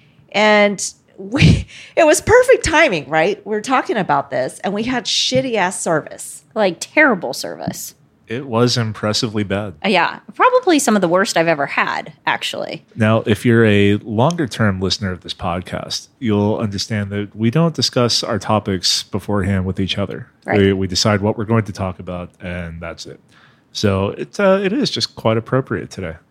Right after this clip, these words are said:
Speaker 2: Yeah. And it was funny because we limited <laughs> how much we talked about it because we knew we were gonna be having this
Speaker 1: Yeah.
Speaker 2: conversation.
Speaker 1: <laughs> So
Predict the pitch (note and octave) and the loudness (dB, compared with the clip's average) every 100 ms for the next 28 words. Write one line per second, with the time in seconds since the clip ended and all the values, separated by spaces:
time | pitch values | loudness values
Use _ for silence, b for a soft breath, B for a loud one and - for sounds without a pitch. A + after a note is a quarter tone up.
0 | _ - A#3 E3+ E3+ _ _ G3+ G3 F3 | _ -8 -6 -6 -10 _ _ 0 2 2
1 | F#3 - G3+ F#3+ E3 E3 F#3+ D#3 E3+ F3 | 0 0 0 2 0 -2 -6 -4 -2 0
2 | F#3 E3+ E3 - C#4 C#4+ D4+ - G#3+ F#3 | 2 2 0 2 4 4 2 2 -2 2
3 | G#3 A#3 F#3 E3 D#3 D3+ D3 - - F3 | 2 2 -2 0 2 0 -2 -6 -10 -8
4 | E3+ F#3 F3+ E3 E3+ E3 D#3+ D3+ D3+ E3+ | -2 -2 0 0 0 0 -2 -4 -4 -2
5 | E3 D3+ C#4+ F4 A4 C5+ A3+ - A4+ - | -2 2 6 6 6 6 4 4 4 4
6 | - - D#4 G#4+ F#4+ D4+ F#4 - - - | 4 4 4 2 2 2 0 0 -2 -2
7 | - - - _ _ - E4+ E4 - A#4+ | -8 -10 -14 _ _ -4 -2 -2 2 2
8 | - | 2